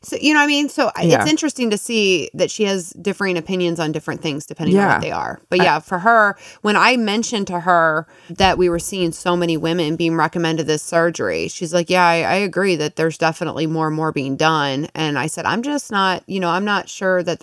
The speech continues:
Speaker 1: I would want to be in permanent menopause." And
Speaker 2: Mm-hmm.
Speaker 1: her response was just, "Yeah, I'm waiting to see kind of what the data,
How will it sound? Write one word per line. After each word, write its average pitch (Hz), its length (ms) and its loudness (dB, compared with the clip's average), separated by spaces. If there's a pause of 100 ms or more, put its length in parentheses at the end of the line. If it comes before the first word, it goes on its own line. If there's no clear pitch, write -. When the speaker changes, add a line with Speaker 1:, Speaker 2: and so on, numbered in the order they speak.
Speaker 1:
I 175 160 2
would 165 280 -4 (300)
want 202 380 0
to 185 100 -6
be 165 160 0
in 156 80 0
permanent 165 420 -2
menopause." 165 640 -2
And 165 180 4
Speaker 2:
Mm-hmm. 151 200 0 (280)
Speaker 1:
her 196 200 4
response 156 520 0
was 165 180 -2
just, 151 360 -4
"Yeah, 170 260 4
I'm 165 100 -2
waiting 160 300 -2
to 156 80 -4
see 156 260 -2
kind 147 260 -6
of 135 120 -8
what 151 160 -4
the 143 80 -6
data, 92 480 -4